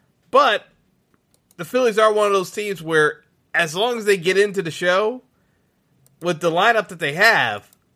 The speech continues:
they're always dangerous. Because unlike, I would say,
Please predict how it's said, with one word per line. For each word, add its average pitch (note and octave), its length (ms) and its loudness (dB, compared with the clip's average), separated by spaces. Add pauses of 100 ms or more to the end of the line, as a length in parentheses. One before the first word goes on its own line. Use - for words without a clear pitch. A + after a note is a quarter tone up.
(280)
they're G3+ 220 4
always G#3 340 4
dangerous. D#3 680 -4 (1000)
Because F3 640 -2 (400)
unlike, A#3+ 560 -2 (300)
I F#3 200 0
would F3+ 160 -8
say, F3+ 520 -2